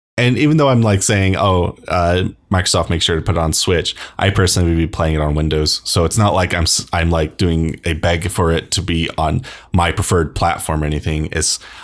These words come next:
I'm still playing on a Microsoft platform. It's just, it, it makes sense. Like, Banjo's main base is on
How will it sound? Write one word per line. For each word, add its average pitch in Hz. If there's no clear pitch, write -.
I'm 135
still -
playing 92
on 80
a 76
Microsoft 78
platform. 69
It's -
just, -
it, 98
it 104
makes 107
sense. -
Like, -
Banjo's 95
main 90
base 78
is 85
on 78